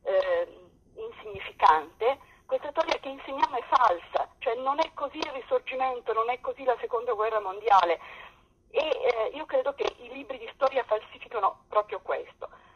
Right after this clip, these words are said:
Oltretutto, eh, la scelta, perché io credo che,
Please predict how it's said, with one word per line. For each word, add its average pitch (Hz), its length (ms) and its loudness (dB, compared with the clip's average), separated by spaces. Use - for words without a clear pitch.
Oltretutto, 311 1000 0
eh, 180 320 2
la 190 160 0
scelta, - 600 0
perché - 200 -6
io 262 120 0
credo 202 340 -2
che, - 200 -4